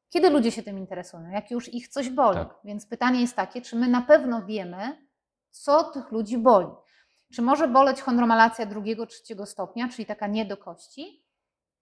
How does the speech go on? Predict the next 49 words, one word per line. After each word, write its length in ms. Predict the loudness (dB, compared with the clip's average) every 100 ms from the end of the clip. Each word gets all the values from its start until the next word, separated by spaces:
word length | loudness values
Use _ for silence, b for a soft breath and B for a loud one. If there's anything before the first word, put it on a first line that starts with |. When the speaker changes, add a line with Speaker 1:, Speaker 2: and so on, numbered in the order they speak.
| _
Speaker 1:
Pośrednio 680 | -4 -2 2 4 4 2 2
może, 460 | 6 6 6 4 -12 -16 -20
czyli 120 | -12
sama 320 | 2 4 4
chrząstka 420 | 2 -4 -4 -2
nas 160 | -2 -2
nie 100 | 0
będzie 280 | 2 2 0
bolała, 400 | -2 -4 -6 -10
ale 180 | -12 -12
przez 400 | 2 4 4 0
to, 280 | -2 -2
że 340 | -4 0 2 0
tam 160 | -4 -14
są 200 | -14 -10
różne 260 | -4 0 2
nierówności, 840 | 2 -2 -4 -4 -4 -8 -20 -20
czasami 360 | -16 -10 -6 -6
jakieś 260 | -8 -14 -8
pływają 420 | 0 2 2 2
fragmenty 440 | -2 -2 -4 -4
chrząstki, 560 | -10 -18 -20 _ -16 -16 b b -4
to 120 | -4
powoduje 480 | -2 -4 0 2 2
zapalenie 480 | 0 0 2 2 2
błony 280 | -2 -4
maziowej, 540 | -6 -8 -8 -4 -4 -6 b b b -4
e, 160 | -2 -2
co 420 | 0 4 4 2
albo 260 | 0 2 -2
powoduje 500 | -6 -12 -12 -10 -10
ból 400 | -8 -6 -6 -10
sam 240 | -14 -14
w 40 | -14
sobie, 400 | -10 -6 0 0
albo 340 | 0 0 0
ta 100 | 0
błona 260 | 2 2 4
maziowa 340 | 2 2 2
będzie 200 | 0 -4
produkowała 540 | -8 -14 -10 2 4 4
więcej 320 | -2 -6 -8
płynu 320 | 0 2 2 0
i 20 |
ból 180 | -2 -2
będzie 240 | -4 -6
wynikał 320 | -10 -12 -16
z 80 |
tego, 80 | -8